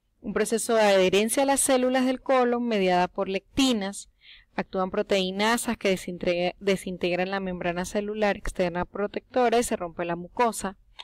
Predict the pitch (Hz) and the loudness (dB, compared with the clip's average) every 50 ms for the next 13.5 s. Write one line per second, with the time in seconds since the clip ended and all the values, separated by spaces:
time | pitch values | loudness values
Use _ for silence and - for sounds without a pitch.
0 | - - - - - - - _ _ _ - 226 220 220 220 220 214 220 220 - | -20 -20 -20 -20 -20 -20 -20 _ _ _ 0 2 2 2 2 0 0 -4 -6 -6
1 | - 233 233 240 233 226 226 226 226 - - - - - 226 208 - - 247 254 | -4 -2 -2 0 2 4 4 4 2 2 -2 -6 -4 -2 -2 -4 0 2 2 4
2 | 254 233 214 190 - - 214 196 - - - 196 185 - 190 180 180 180 170 - | 4 2 0 -2 -2 -2 -4 -4 -4 -2 -2 -2 0 -2 -2 -2 -4 -4 -2 0
3 | 202 208 202 233 214 196 185 - 226 233 233 - - 196 175 185 180 - - 175 | 0 0 0 -2 -6 -6 -2 0 2 2 2 0 -4 -6 -6 -6 -8 -6 -8 -6
4 | 175 175 165 - - 180 170 170 170 185 196 196 - - 262 262 240 214 190 190 | -6 -6 -6 -6 -10 -12 -12 -12 -12 -12 -12 -12 -6 -2 0 0 0 0 -2 -6
5 | 196 196 - _ - - - - - - - - _ _ - 240 220 226 233 220 | -8 -10 -12 _ -20 -20 -20 -18 -18 -18 -20 -20 _ _ -2 0 0 2 2 2
6 | 226 233 233 247 247 - 254 226 208 202 196 196 202 214 214 - - - - 233 | 2 2 2 0 -2 -2 -2 -2 0 0 0 0 -2 -4 -6 -4 -4 -2 -2 -2
7 | 220 226 226 226 220 214 208 208 202 - 214 208 214 226 247 247 240 226 208 196 | -2 -2 -4 -2 -2 -2 -4 -4 -6 -6 -6 -4 0 2 2 4 4 4 4 2
8 | 190 185 180 180 175 - 202 185 180 180 180 180 185 196 202 220 226 - - 269 | 2 2 2 0 0 0 2 2 4 4 4 4 4 4 4 2 2 0 -2 -2
9 | 233 208 202 214 233 _ _ _ _ _ _ _ _ _ _ - 277 277 285 294 | -2 -2 -4 -8 -14 _ _ _ _ _ _ _ _ _ _ -2 2 2 4 2
10 | 302 - - - - - 226 208 214 208 - - 214 - - 190 185 - - 190 | 2 0 -6 -8 -2 0 0 0 0 -2 -4 -6 -8 -6 -6 -6 -6 -6 -4 -4
11 | - - - 226 220 220 240 247 247 240 226 220 220 220 214 202 196 190 190 185 | -2 0 2 2 2 2 2 2 4 2 2 2 0 0 0 0 2 2 2 2
12 | 190 185 - - 220 202 - - 208 202 - 196 196 190 196 202 208 214 - - | 2 0 0 -2 -4 -4 -4 -4 -6 -2 0 0 2 2 0 0 -2 -4 -4 -4
13 | 233 214 214 214 214 220 226 226 220 | -4 -4 -2 0 0 0 0 -2 -4